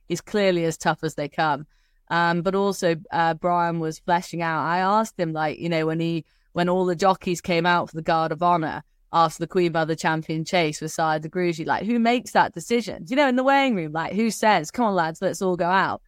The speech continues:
And he said he was there that day, and he said it's not really like that. It's just, like, a unanimous feel of, like, "Let's all go out." It's like, it's not like someone sort of takes it upon themselves.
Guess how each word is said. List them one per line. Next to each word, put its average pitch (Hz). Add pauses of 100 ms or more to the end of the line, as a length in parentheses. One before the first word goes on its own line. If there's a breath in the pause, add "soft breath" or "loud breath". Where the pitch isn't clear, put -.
(420)
And 180
he 196
said 220
he 214
was 190
there 202
that 190
day, 160
and 160
he 180
said 185
it's 180
not 220
really 185
like 196
that. 104
It's -
just, 175
like, 170
a 170
unanimous 175
feel 160
of, 156
like, 156
"Let's -
all 170
go 160
out." 185
It's -
like, 170
it's -
not 196
like 170
someone 160 (180)
sort -
of 160
takes 175
it 160
upon 190
themselves. 156